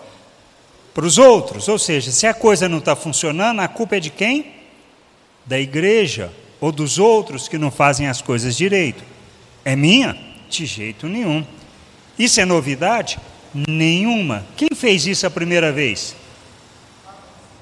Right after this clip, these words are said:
Adão, não foi Adão? Deus, a mulher que o Senhor me deu,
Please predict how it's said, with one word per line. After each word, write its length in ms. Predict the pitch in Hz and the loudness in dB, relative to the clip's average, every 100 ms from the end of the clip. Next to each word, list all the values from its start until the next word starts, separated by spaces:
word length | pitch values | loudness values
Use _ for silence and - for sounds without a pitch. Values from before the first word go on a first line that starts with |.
| - | -8
Adão, 600 | 254 311 262 196 202 202 | -2 -2 4 6 6 4
não 120 | 196 | 0
foi 220 | - 196 | 0 4
Adão? 440 | 147 151 220 165 92 - - - - - - - - _ | 4 4 4 2 0 -12 -20 -20 -20 -20 -20 -20 -20 _
Deus, 640 | 120 170 226 156 - - - - - - - | 0 4 4 2 -4 -8 -10 -20 -20 -16 -8
a 80 | |
mulher 480 | 165 220 196 175 233 | -4 -2 0 2 0
que 60 | - | 0
o 40 | |
Senhor 240 | - 220 190 | -2 0 -2
me 160 | 165 | -4
deu, 400 | 123 175 226 160 | 0 4 4 2